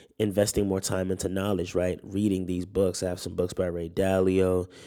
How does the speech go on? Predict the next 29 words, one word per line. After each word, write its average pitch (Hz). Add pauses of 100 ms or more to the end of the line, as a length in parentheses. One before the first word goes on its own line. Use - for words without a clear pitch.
(140)
just -
read 92
Malcolm 87
X's 87
autobiography. 90 (280)
I'm 92
really 92
just 90
trying 87
to 85
make 85
sure 90
that 85
I'm, 82 (280)
I'm, 90
I'm 92
filling 98
myself 92
up 87
with 87
real, 90
with 87
real 92
knowledge 90
that's -
gonna 85
help 95
me, 82 (340)
um, 82